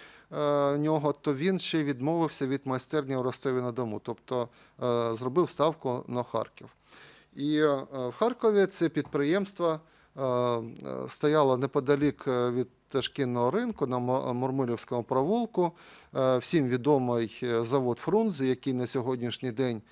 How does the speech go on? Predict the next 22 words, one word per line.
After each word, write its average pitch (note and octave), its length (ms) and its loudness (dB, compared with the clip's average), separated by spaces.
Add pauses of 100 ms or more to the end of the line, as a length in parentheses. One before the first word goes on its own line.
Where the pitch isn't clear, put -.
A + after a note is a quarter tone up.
(240)
не, F#3+ 460 4
е, D3+ 340 0
існує D#3+ 380 0
вже D3 200 2
в C3+ 60 -2
Харкові, C#3 720 2
а B2 240 2
його B2 320 0
я-, A#2 140 -2 (100)
кудись A2+ 300 -4
там A2+ 200 -4
вивезли A2+ 440 -2
всередину, A2 800 -4 (440)
е, A2 300 0
країни. F#3 600 0 (360)
От, D3+ 440 4
е, C3 220 -2
тобто, B2+ 560 0 (460)
е, B2 500 -4 (380)
шлях, D3+ 480 6
е, C3 320 2
цього, D3 400 8